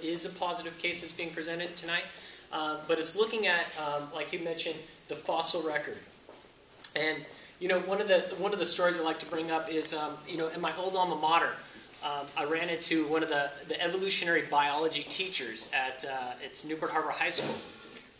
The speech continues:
And this is a Christian lady, sweet, sweet lady. And, uh, got the chance to sit down with her and ask her, you know, uh, "My understanding is you teach evolution in your class, and you're a Christian." She's like, "Yep." And I asked her, you know, "What is it that has compelled you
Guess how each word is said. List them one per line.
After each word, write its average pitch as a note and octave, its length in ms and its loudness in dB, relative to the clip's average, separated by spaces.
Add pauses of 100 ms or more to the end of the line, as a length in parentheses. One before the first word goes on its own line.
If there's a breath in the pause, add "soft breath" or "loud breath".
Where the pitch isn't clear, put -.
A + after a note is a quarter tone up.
(140)
And D#3+ 80 -2
this E3+ 140 6
is D#3+ 80 2
a - 20 -8
Christian A3 480 4
lady, C#3+ 220 0
sweet, A3+ 420 6
sweet F3+ 320 4
lady. D3 340 2 (380 loud breath)
And, D#3 300 0
uh, D#3 200 6
got G#3 200 4
the - 80 0
chance G3+ 240 6
to - 80 6
sit F#3+ 180 4
down F#3+ 160 2
with E3 100 -2
her D3+ 100 -2
and D3 80 0 (100)
ask F#3 180 0
her, D#3 60 -2
you D3+ 120 -4
know, D#3 80 -4
uh, D3+ 500 -10
"My E3+ 160 -4
understanding F3 420 0
is D#3 120 -2
you E3 60 -6
teach E3+ 260 -4
evolution D#3 500 -4
in D3 80 -6
your C#3 80 -10
class, - 580 -4
and C3+ 100 -8
you're C#3 120 -6
a C3+ 40 -10
Christian." - 340 -4 (240)
She's - 180 -10
like, A#2+ 180 -8
"Yep." F3+ 380 -2 (640 loud breath)
And D3+ 240 -4
I D#3 80 2
asked G#3 240 2
her, F3 100 0
you E3+ 120 -2
know, E3+ 80 0
"What A3+ 280 -4
is - 180 4
it - 120 -4
that F3+ 140 4
has F3 180 0
compelled F3 680 -2
you D#3+ 260 0